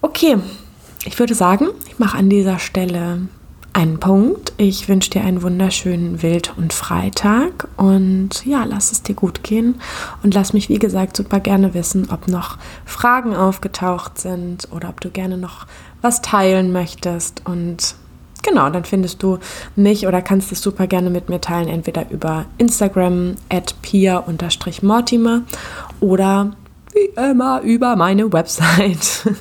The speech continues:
<laughs> w w w punkt pia minus mortimer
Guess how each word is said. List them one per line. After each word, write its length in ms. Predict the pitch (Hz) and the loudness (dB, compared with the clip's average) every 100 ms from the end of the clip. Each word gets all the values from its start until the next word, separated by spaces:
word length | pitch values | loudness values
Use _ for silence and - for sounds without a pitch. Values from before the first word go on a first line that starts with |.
| - - | -6 -4
<laughs> 400 | 277 277 254 208 | -4 -2 -6 0
w 180 | 220 190 | 2 4
w 180 | 190 180 | 4 4
w 120 | 175 | 2
punkt 400 | 175 196 180 - | 2 -6 -6 -6
pia 400 | - 180 165 160 | -2 0 0 0
minus 340 | 202 196 190 - | 2 4 4 2
mortimer 540 | 160 160 170 160 160 | 2 2 2 2 0